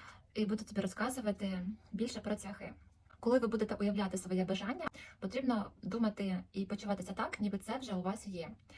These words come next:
Наприклад, у вас є робота мрії, яку ви давно хотіли, а, і вже маєте.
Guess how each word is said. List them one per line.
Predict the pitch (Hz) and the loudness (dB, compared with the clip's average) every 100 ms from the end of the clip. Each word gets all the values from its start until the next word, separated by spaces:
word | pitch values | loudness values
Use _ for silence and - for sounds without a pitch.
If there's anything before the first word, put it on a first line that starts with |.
| - - | -10 0
Наприклад, | 196 214 277 226 | 2 4 2 2
у | 202 | 2
вас | 202 - | 0 0
є | 196 | -4
робота | 190 208 247 | -2 -2 2
мрії, | 208 190 165 180 - _ - - | 2 0 -4 -8 -12 _ -12 -4
яку | 202 | -2
ви | 196 | 2
давно | 196 202 | 2 2
хотіли, | 196 185 240 277 214 - - - - - | 0 -2 0 0 -2 -10 -20 -20 -16 -4
а, | 196 | -2
і | - | 2
вже | 202 247 | 2 4
маєте. | 208 175 170 175 | 4 4 0 -6